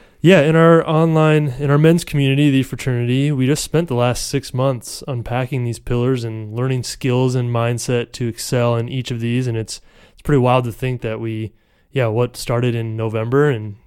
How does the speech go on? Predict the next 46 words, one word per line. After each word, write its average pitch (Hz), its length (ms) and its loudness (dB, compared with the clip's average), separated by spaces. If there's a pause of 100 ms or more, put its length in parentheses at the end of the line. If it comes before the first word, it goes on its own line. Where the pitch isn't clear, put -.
just - 220 -10
finished 117 280 -6
up 117 140 -6
this, - 340 -8 (460)
this 151 220 -2
last 139 260 2
month. 139 340 2
So, 120 480 -2 (540)
yeah, 139 200 4
a - 40 6
lot 131 240 4
of, 139 340 2
a 143 60 -4
lot 135 260 0
of 131 120 -2
skill - 440 0
set, 143 520 0
uh, 147 60 -8
a 123 140 -4
lot 131 220 0
of 123 220 -6
personal 131 380 -4
growth 120 260 -2
that 139 100 -2
we 131 60 -4
were 123 100 -2
getting 120 220 -2
into. 123 400 -4
So 117 340 -4 (320)
on 131 80 -4
today's 151 300 4
show, 156 160 4
we 147 100 4
really 160 140 6
wanna 156 240 4
revisit, 131 560 -2 (100)
wanna 151 160 -4
start 170 220 0
revisiting 147 640 -2
some 165 160 -6
of 165 40 -2
these 165 140 -2
pillars 160 400 -2
and 147 80 -4
these 147 100 -6
principles 160 640 -6